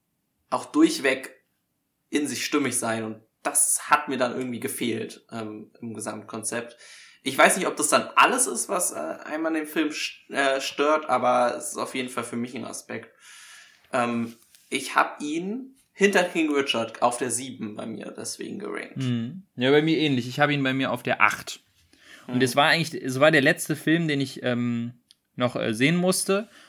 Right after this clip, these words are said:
Speaker 2: und hab eigentlich damit gerechnet, oh, der kommt auf die, in die oberen Hälften. Hab extra so ein bisschen Platz gelassen. Ähm,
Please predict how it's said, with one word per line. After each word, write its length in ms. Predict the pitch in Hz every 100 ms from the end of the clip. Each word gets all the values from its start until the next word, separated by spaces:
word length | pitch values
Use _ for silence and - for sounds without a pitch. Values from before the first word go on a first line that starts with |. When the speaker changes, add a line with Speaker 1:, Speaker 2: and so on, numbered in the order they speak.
| -
Speaker 2:
und 140 | 123
hab 140 | 143 -
eigentlich 300 | 139 151 139
damit 300 | 139 123 123
gerechnet, 380 | 117 131 131 123
oh, 120 | 120
der 100 | 110
kommt 260 | - 120 -
auf 120 | -
die, 140 | 117
in 240 | - 117 117
die 80 | 120
oberen 340 | 131 110 104
Hälften. 420 | 98 98 - 98
Hab 160 | 107 -
extra 260 | 131 -
so 100 | 123
ein 60 | 117
bisschen 200 | 117 110
Platz 280 | - 131 -
gelassen. 440 | 110 90 - 95 - - - _ -
Ähm, 380 | 104 95 92